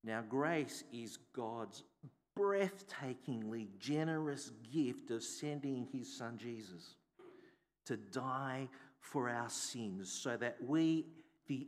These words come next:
unrighteous, might be justified. That means made right before God.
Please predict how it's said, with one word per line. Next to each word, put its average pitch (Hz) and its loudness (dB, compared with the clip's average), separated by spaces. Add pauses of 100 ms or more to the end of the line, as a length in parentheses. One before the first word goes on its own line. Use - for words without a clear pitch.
unrighteous, 165 0 (680)
might 107 0
be 107 -6
justified. 90 -6
That 101 -4 (120)
means 107 -6
made 110 -6
right 135 -8 (1400)
before 113 -8
God. 117 -8